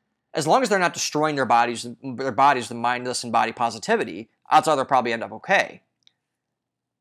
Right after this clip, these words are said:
But Instagram has perverted this trend to a horrifying degree. What is attractive evolutionarily is no longer what is considered attractive. What is considered attractive nowadays is what is seen in most visible pla-, visible fashion in places like Instagram,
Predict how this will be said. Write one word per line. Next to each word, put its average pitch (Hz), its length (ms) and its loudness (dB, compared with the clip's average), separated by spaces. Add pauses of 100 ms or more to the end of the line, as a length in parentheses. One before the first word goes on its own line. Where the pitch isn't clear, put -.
(880)
But 165 100 2
Instagram 254 440 2
has 175 100 -2
perverted 147 420 0
this 127 120 -6
trend 123 300 -4
to 117 100 -4
a - 20 -4
horrifying 113 560 -2
degree. 104 460 -8 (840)
What 175 140 6
is 190 120 6
attractive 170 360 4
evolutionarily 131 920 0
is 123 160 -6
no 156 120 -2
longer 151 280 0
what 120 120 0
is 120 80 -8
considered 113 380 -8
attractive. 175 680 2 (760)
What 165 140 4
is 165 80 0
considered 151 340 -2
attractive 208 500 4
nowadays 101 640 -6
is 127 160 -4
what 151 180 -2
is 202 140 -2
seen 151 220 -4
in 135 40 -4
most 123 200 -8
visible 165 380 -4
pla-, - 260 -6
visible 151 380 -4
fashion 117 380 -4
in 113 60 -14
places 117 320 -8
like 127 160 -8
Instagram, 113 600 -8